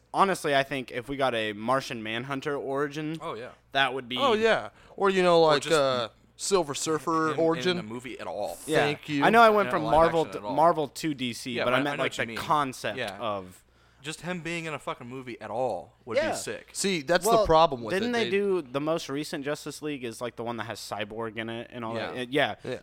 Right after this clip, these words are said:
Speaker 1: I think that's the original Justice League.
Speaker 2: Yeah.
Speaker 1: Had Cyborg.
Speaker 2: I'm pretty sure.
Speaker 1: And then Martian Manhunter came later.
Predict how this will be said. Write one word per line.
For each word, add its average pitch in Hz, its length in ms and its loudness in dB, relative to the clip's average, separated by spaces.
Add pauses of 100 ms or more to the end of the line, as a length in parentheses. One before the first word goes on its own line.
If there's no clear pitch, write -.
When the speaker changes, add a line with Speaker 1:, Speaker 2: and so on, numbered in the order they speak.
Speaker 1:
I 156 160 4
think 285 200 -2
that's 170 200 0
the 135 100 -4
original 117 540 -4
Justice 92 500 -16
League. - 340 -20
Speaker 2:
Yeah. 110 180 -14 (360)
Speaker 1:
Had 107 240 -6
Cyborg. 98 200 -10
Speaker 2:
I'm 107 100 -12
pretty 104 220 -12
sure. 101 220 -16 (320)
Speaker 1:
And 139 140 -2
then 143 80 -2
Martian 151 340 0
Manhunter 127 400 -4
came 98 300 -10
later. 95 480 -6